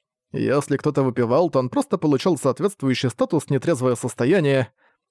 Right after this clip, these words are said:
Кроме того, сама атмосфера в тавернах была очень необычной. Алкоголь был очень вкусным, а временами можно было услышать даже желающих выступить на сцене.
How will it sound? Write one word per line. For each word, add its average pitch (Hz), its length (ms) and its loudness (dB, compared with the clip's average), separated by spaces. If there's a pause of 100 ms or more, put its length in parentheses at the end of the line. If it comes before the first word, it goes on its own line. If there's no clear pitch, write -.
Кроме 151 320 0
того, 139 280 2
сама 151 260 0
атмосфера 135 460 -2
в - 60 -6
тавернах 139 400 0
была 135 200 2
очень 139 240 2
необычной. 131 600 0 (680)
Алкоголь 127 420 0
был 123 140 0
очень 117 200 -4
вкусным, 170 560 0 (340)
а 113 140 -2
временами 170 420 2
можно 170 320 2
было 143 200 4
услышать 135 460 0
даже 143 260 2
желающих 131 520 0
выступить 135 360 -2
на 127 80 0
сцене. 101 520 -4